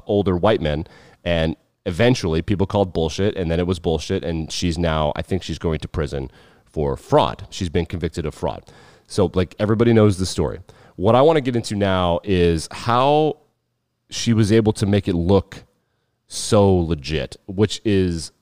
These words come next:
amazing. So the first thing that she did, Chris, and this is a, a part of the millennial culture that we're having a problem with. Elon Musk is having his his day in court <laughs> r-, right now in, in the court of public opinion. And it's kind of a similar thing where the Silicon Valley vibe is have a great idea,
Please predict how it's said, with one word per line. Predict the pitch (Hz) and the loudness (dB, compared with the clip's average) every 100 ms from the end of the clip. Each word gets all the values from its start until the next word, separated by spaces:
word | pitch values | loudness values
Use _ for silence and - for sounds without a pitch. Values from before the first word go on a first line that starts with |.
| - | -6
amazing. | 92 85 71 67 - | -2 -2 -4 -8 -12
So | - 110 | -6 -4
the | 117 | -2
first | - 196 - | 2 0 2
thing | 120 | 0
that | 90 | 0
she | 87 | -4
did, | 76 80 | -6 -8
Chris, | - 78 | -4 -6
and | 90 | -2
this | 113 | -2
is | 117 92 87 - | 0 -2 -4 -2
a, | 107 - | -2 -2
a | 87 | -6
part | - 123 | 0 2
of | 131 101 | 2 2
the | 95 | 2
millennial | 85 90 113 120 113 | 2 4 4 4 2
culture | - 95 - 85 76 - - - | 2 -2 0 -4 -4 -12 -20 -6
that | 98 | 0
we're | 90 | 0
having | 90 85 82 | 0 0 -2
a | |
problem | - 85 78 76 | -2 -2 -2 -2
with. | 73 - | -4 0
Elon | 110 120 107 | 4 4 4
Musk | 95 92 - | 4 2 -4
is | 85 | -4
having | 87 87 87 | -2 0 0
his | 87 82 - _ - - - | -2 -4 -8 _ -20 -20 -4
his | 95 78 | -4 0
day | 90 90 | 0 2
in | 85 | 0
court | - 90 101 - | -2 -4 -4 -6
<laughs> | - | -8
r-, | 92 87 | -8 -6
right | 98 107 95 | 0 0 2
now | 95 113 131 | 2 2 2
in, | 101 98 - | 0 0 -2
in | 104 | 0
the | 104 | 0
court | - 113 | 2 2
of | 101 | 2
public | 107 104 | 2 2
opinion. | 110 104 113 139 143 - - | 0 -2 0 0 -2 -18 -2
And | 127 | -2
it's | - | 2
kind | 160 165 | 2 2
of | |
a | 147 | 2
similar | - 143 135 | 2 4 2
thing | 117 156 156 113 | 2 2 2 4
where | 107 101 92 _ _ - _ _ - | 6 6 2 _ _ -20 _ _ -4
the | 107 | 0
Silicon | 139 151 170 131 | 2 4 4 4
Valley | 123 113 | 4 4
vibe | 90 95 90 85 | 2 2 2 0
is | 82 80 | -2 -2
have | 104 107 | 0 2
a | 131 | 4
great | 123 117 | 6 6
idea, | 110 87 82 | 4 2 0